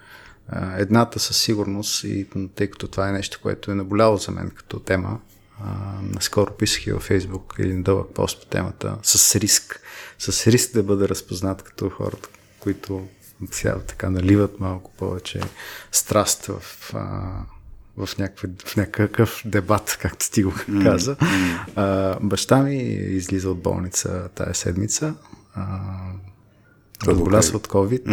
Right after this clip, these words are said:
Speaker 2: Мгм.
Speaker 1: А, тая година беше много трудна за мен. Аз загубих брат си, а, който се разболя от covid преди да, да излязат ваксините.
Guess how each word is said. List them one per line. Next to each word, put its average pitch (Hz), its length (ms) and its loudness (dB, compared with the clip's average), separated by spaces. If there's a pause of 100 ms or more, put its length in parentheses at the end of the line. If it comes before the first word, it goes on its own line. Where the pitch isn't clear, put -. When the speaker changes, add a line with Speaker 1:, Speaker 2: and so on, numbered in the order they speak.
(160)
Speaker 2:
Мгм. 95 100 -8
Speaker 1:
А, 98 360 -6
тая 110 280 6
година 104 320 4
беше 95 640 0 (600)
много 107 180 2
трудна 107 300 6
за 90 140 2
мен. 104 200 4
Аз 101 100 2
загубих 95 360 0
брат 92 240 2
си, 107 320 -4 (200)
а, 92 300 -4
който 101 200 -6
се - 140 -6
разболя 92 280 4
от 92 120 2
covid 92 320 2
преди 90 280 0
да, 90 420 0 (840)
да 92 160 2
излязат 90 320 4
ваксините. 98 580 0